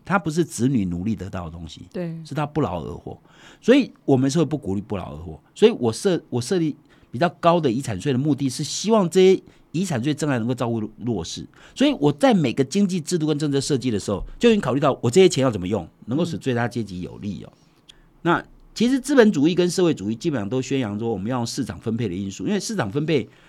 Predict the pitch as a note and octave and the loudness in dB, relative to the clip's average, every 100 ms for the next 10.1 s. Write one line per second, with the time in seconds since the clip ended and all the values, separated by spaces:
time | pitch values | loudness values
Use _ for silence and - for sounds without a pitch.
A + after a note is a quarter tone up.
0 | _ - A#3+ D#3 D3+ - B2 D3+ C3+ D3 | _ -2 0 0 -6 -4 -2 0 0 -2
1 | - G2 B2+ C3 - C#3+ C3 G2+ G#2 G#2+ | -4 -6 -4 -4 -4 -2 -2 -2 -4 -6
2 | G#2+ E2 B2 G2+ E2+ G2 F#2+ G#2+ C2 - | -6 -6 -6 -4 -6 -8 -6 -8 -10 -12
3 | F#2+ F#2+ - A3+ F#3+ A2+ A#2+ F#3+ F3+ D#3+ | -8 -8 -8 -12 -6 -6 -4 0 0 2
4 | D#3+ D#3+ D#3 C3+ D#3 D#3 D3+ - - - | -2 -2 -2 0 0 0 -2 -14 -14 -2
5 | C3+ E3+ - - A#2+ E3+ D#3+ _ - F#3+ | 0 0 -2 -4 0 0 0 _ -2 0
6 | E3 - - G3 E3+ D3+ D3+ A#2 A2 D3+ | 0 -4 0 2 2 0 0 0 0 0
7 | D3 B2 C3+ E3 D#3+ C#3 E3+ C#3 A#2 A#2+ | -2 -2 -2 -2 -2 -2 -2 -2 0 0
8 | C3 C3 F#2 A2+ B2+ D#3+ C3 D#2+ - B2 | -2 -6 -8 -8 -4 -4 -4 -6 -6 -8
9 | B2 B2 F2 F#2 G#2 G2 A#2 D2+ - D3+ | -4 -4 -4 -6 -6 -6 -8 -10 -6 -6